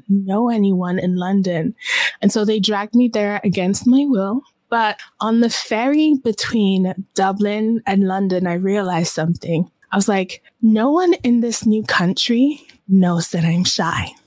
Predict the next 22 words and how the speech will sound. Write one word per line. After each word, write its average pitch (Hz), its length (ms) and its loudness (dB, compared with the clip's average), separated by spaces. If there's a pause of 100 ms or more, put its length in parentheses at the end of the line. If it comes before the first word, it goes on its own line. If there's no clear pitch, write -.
(160)
No 233 200 4
one 359 200 2
in 311 140 6
this 262 180 0
country 208 680 0
knows 190 240 0
that 185 140 -2
I'm 175 140 0
unconfident 233 840 -2
or 175 140 0
I'm 165 120 2
uncool 233 580 -2
or 185 80 -4
whatever." 214 680 -6 (320)
And 220 100 4
so 233 160 2
I 240 160 0
can 370 220 2
literally 285 320 0
just 247 220 -2
decide 208 480 0
today 196 680 0